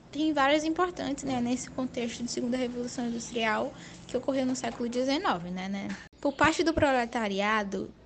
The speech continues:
tem uma ideologia chamada socialismo utópico, que foi Marx que chamou ela assim, né, por acreditarem num,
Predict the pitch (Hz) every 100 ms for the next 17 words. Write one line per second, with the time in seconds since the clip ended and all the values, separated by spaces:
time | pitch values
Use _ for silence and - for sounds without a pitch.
0 | - 294 262 302 330 330 277 247 233 220
1 | 226 226 233 240 - 220 208 208 202 220
2 | - 240 226 220 208 208 240 262 294 285
3 | 285 311 - 175 165 - - - - -
4 | - - 240 - 277 277 214 214 - -
5 | - - - 214 208 208 202 196 - 202
6 | 220 226 233 - - - - - 240 226
7 | 233 269 311 320 285 285 285 262 247 269
8 | 277 269 311 339